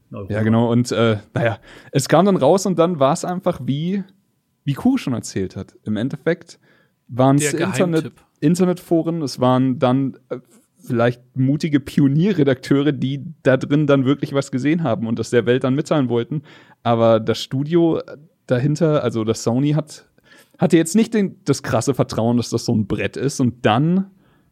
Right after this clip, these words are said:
Speaker 2: ähm, ja, der, der Rest ist Geschichte. Dann wurde das halt wirklich unter der Hand ein Riesenhit und, äh,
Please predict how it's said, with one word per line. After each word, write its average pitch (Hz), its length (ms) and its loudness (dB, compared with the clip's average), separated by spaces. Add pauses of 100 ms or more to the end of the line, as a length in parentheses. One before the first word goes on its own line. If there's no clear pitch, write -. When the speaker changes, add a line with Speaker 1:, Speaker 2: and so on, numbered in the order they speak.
(280)
Speaker 2:
ähm, 135 240 2
ja, 151 180 6
der, 123 200 2
der 117 160 2
Rest 123 160 -2
ist - 80 -12
Geschichte. 120 540 -2 (160)
Dann 117 240 0
wurde 139 200 0
das 135 160 -4
halt 139 160 2
wirklich 123 340 0
unter 143 240 -2
der 135 140 2
Hand 131 400 -4 (380)
ein 127 80 -2
Riesenhit 131 800 -2
und, 131 340 -2
äh, 123 300 0